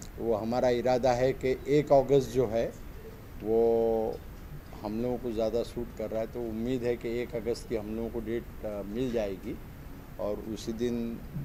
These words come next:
ज्योतिबा फुले जी का भी जन्मदिन है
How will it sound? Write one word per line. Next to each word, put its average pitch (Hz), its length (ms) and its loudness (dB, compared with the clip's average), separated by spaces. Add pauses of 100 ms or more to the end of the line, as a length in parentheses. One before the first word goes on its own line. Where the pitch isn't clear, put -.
(120)
ज्योतिबा 113 360 -2
फुले 113 320 -2
जी 113 160 -4
का 113 180 -2
भी 113 340 -4 (100)
जन्मदिन 110 500 -4
है 107 260 -4